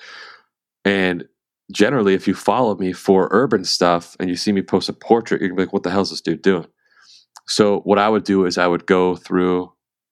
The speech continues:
portrait hashtags I would use for the photo. I would interact on tons of pages.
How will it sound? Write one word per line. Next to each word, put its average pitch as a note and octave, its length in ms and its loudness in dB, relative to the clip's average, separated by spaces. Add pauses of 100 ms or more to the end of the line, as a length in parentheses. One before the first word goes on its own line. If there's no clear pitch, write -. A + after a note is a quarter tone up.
(140)
portrait - 320 0
hashtags F#2+ 560 -2
I F2 60 0
would F2 100 -6
use F2+ 120 -4
for G#2 120 -2
the G2+ 60 0
photo. D#2+ 460 -2 (680)
I E2+ 80 2
would F2+ 200 0
interact G2 680 2
on F2 540 0 (600)
tons G2+ 240 -2
of G2 100 -4
pages. F2 680 -4